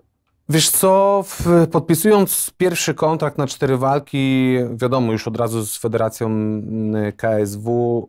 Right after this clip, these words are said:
powiedziałem sobie, że jeżeli będę miał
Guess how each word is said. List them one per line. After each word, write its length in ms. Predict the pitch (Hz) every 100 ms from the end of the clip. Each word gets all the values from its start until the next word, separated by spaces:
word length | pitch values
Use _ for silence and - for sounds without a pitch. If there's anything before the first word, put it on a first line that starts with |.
| _
powiedziałem 580 | - 107 110 120 139 131
sobie, 360 | 117 117 113 110
że 200 | 104 110
jeżeli 720 | 110 110 104 120 123 113 110
będę 800 | 113 113 113 110 110 107 107 104
miał 560 | 104 107 104 104 98 92